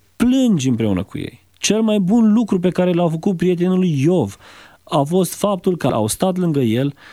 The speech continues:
și au plâns împreună cu el. Vă duceți aminte ce zice Romani,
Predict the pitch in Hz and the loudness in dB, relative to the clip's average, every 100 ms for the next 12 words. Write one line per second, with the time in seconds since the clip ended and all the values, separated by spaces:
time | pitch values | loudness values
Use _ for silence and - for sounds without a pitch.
0 | - - - 147 127 - 196 240 208 190 | -18 -6 -2 0 -2 -4 -2 0 0 -2
1 | 175 190 190 175 196 190 104 - _ _ | -2 -2 -2 -2 -2 -2 -4 -8 _ _
2 | _ - 180 240 226 214 214 226 208 196 | _ -4 -2 -2 -2 -2 0 0 -2 -2
3 | 185 202 185 151 151 202 202 156 | -2 -2 -2 0 0 0 0 -2